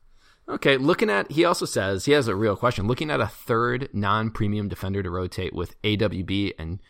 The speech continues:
Doherty, uh, when needed, was going to be Schindler. Anyone else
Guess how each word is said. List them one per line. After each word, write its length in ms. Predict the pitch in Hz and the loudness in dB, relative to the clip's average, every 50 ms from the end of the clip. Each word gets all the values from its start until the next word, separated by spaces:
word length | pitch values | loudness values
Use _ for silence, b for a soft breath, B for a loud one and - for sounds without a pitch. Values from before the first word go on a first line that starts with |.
| b b b b b 104 104 - | b b b b b -10 -6 0
Doherty, 520 | - 117 104 107 110 131 143 160 160 - _ b b b b b b b b _ _ - | 0 2 2 4 2 2 0 -2 -4 -10 _ b b b b b b b b _ _ 2
uh, 220 | - 110 113 110 110 | 4 6 6 6 6
when 240 | 107 131 147 151 135 | 4 2 2 2 2
needed, 400 | 143 151 139 92 78 82 - - _ - | 0 0 0 0 -2 -4 -6 -8 _ -4
was 200 | 117 113 110 104 | -2 -2 -2 -2
going 360 | 107 107 - 131 143 165 175 170 | -2 0 0 2 2 2 0 0
to 60 | 156 | 0
be 220 | 147 135 135 131 | 0 2 0 0
Schindler. 720 | 120 - - - 165 175 170 131 104 92 87 87 98 - _ _ _ _ _ _ _ _ _ - | -2 -2 -2 0 0 0 0 0 0 0 0 0 -2 -6 _ _ _ _ _ _ _ _ _ -2
Anyone 420 | 110 123 131 139 147 147 147 - - | -2 0 0 0 -2 -2 -2 -2 0
else 320 | 101 110 113 110 - - | 2 2 2 0 -2 -6